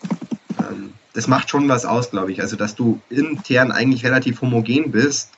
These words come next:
und eher dich über das Star Wars, ähm,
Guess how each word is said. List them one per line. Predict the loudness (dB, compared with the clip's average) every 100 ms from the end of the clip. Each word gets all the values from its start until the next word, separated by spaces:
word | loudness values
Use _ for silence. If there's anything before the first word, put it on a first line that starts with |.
| -6
und | 0 0 2
eher | 2 2
dich | 2 0
über | -2 0 0
das | 0 -2
Star | 0 2 4
Wars, | 2 0 -6 -12 _ -10
ähm, | -4 -4 -4 -6